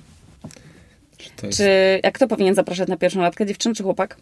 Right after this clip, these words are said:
Speaker 2: Jesteś konserwatystą w takich, e, w
Speaker 1: Nie
Speaker 2: takich
Speaker 1: wiem,
Speaker 2: sytuacjach?
Speaker 1: za-, zazwyczaj ja zapraszam.
Speaker 2: Mhm.
Speaker 1: No i chyba źle, źle bym się czuł z, z tym, jak
Speaker 2: Gdybyś, e, na przykład musiał odmówić.
Speaker 1: Dziwnie, w sensie, że ktoś mnie zaprosił.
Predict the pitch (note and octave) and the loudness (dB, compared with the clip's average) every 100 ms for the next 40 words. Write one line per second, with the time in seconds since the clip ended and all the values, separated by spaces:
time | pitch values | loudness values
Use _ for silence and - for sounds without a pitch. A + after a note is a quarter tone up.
0 | - F#3+ G#3 - G#3+ G#3 F#3+ G3 F3+ F#3+ | -6 -2 -2 0 0 0 -2 -2 -4 -2
1 | G3 F3+ F#3+ F#3+ - - F#3 F3+ D3+ F#3+ | -2 -4 -4 -8 -4 0 2 4 4 6
2 | C#3 D3 - C3+ B4 - _ _ - _ | 4 2 0 2 0 -2 _ _ -20 _
3 | _ - - C#3+ D3+ D3 E3+ C#3 G#2 F2 | _ 0 0 2 -2 0 4 4 2 -4
4 | - D#2+ - - G3+ B3+ _ _ _ _ | -10 -14 -10 -6 -2 -2 _ _ _ _
5 | _ _ - D#3+ C#3+ E3 C#3 D3+ C#3+ B2 | _ _ -2 -2 -2 0 2 4 2 2
6 | C#3 B2+ - A2+ - A2 - _ _ - | 2 2 -2 -6 -4 -4 -4 _ _ -16
7 | - A#2 A2 - - G#3+ G3+ G#3 - - | -2 0 0 -2 -2 0 2 0 0 -2
8 | E3+ G3+ G3 G#3+ G#3 E3 G#3 A3+ F#3 D#3+ | 0 0 0 -2 0 0 2 2 2 -2
9 | D#3+ C#3+ - B2 D3 G#2+ G2+ G2 - G#2+ | -10 -14 -6 0 4 6 4 2 -2 -2
10 | A2+ A2+ - A#2+ - G#2+ G#2+ G2+ G2 F#2+ | 0 -2 -2 -6 0 2 2 2 -2 -4
11 | F#2+ - - - - - - - - G2+ | -6 -10 -20 -20 -20 -20 -20 -18 -6 -4
12 | F#2 - - G2 F#2+ - - F#2+ F#2+ | -4 -6 -2 -2 -2 -8 -4 -4 -4